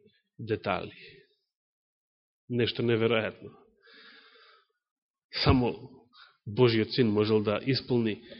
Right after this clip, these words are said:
вакво парадоксално пророштво. Навистина,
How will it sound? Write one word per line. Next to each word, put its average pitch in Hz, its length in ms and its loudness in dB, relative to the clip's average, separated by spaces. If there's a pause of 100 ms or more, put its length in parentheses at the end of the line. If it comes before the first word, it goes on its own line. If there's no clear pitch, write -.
(460)
вакво 131 760 2 (1120)
парадоксално 120 800 4
пророштво. 107 500 -6 (2250)
Навистина, 143 580 10